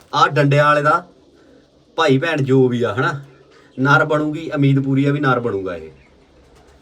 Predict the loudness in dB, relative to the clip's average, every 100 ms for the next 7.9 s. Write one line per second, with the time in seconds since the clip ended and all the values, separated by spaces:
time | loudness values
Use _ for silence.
0 | _ _ _ -4 -2 0 2 0 -2 -6
1 | -4 -6 -6 -6 -4 -2 -2 -2 -8 -14
2 | -20 -20 -20 _ -20 _ _ -20 -20 _
3 | _ -20 _ _ _ _ _ _ _ _
4 | _ _ -8 -4 0 0 2 0 -2 -6
5 | -20 -20 -20 -20 -20 -20 _ _ _ _
6 | _ -20 -16 -4 0 2 0 -4 -4 -2
7 | 0 -2 -4 -8 -10 -4 -2 -2